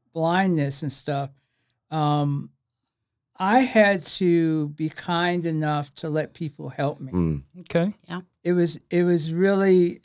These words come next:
Speaker 1: <laughs> 'cause I'm like Mister Independent, go
Speaker 2: Yeah,
Speaker 1: here, go
Speaker 2: yeah.
Speaker 1: there, right? And, and, and there's a little story. So I was, uh, putting the trash out in my apartment complex, and, um,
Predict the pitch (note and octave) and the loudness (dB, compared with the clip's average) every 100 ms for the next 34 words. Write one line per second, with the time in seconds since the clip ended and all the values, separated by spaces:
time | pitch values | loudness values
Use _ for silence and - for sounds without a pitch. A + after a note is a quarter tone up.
0 | D3+ - _ _ _ _ - G3 A#3+ C4+ | -6 -6 _ _ _ _ 0 4 6 6
1 | A3 - F3 D3+ - E3+ F3+ - G3+ F#3 | 4 -2 -6 -6 -6 -4 -4 0 2 4
2 | F#3 - F#3 F3 F3+ F3 E3+ E3 E3+ E3 | 0 2 2 4 2 2 2 4 4 4
3 | D#3+ D3+ D3+ G#3+ A#3 D#3 - _ _ _ | 2 2 4 6 6 4 0 _ _ _
4 | - E3 D#3 D#3+ F3 E3+ F3 F3 F3 E3 | -2 2 4 2 0 0 0 -2 0 0
5 | E3 _ _ F3+ E3+ E3+ F3+ F#3 F#3+ F3 | -2 _ _ -6 -6 -4 -2 0 0 0
6 | F3 - - G#3 G#3+ F3 E3+ F#3 F3 E3+ | 0 -2 0 4 6 6 4 4 2 2
7 | - - F3+ F#3 F#3 E3+ F3+ D3+ - G#3 | -4 -2 2 4 2 2 2 0 0 -2
8 | F#3+ E3 D3 - F3 F#3 - E3 D#3 C#3+ | 0 0 -2 -2 0 0 0 -2 0 -4
9 | C#3+ D3 - G3+ G3+ E3+ - C#3+ C#3+ C#3+ | -8 -10 -6 -4 -2 -4 -4 -6 -6 -8
10 | - - _ _ _ _ - D#3+ D#3+ D#3+ | -8 -16 _ _ _ _ -2 2 2 2
11 | D#3+ D#3 D3+ D3 C#3 | 4 4 4 0 -4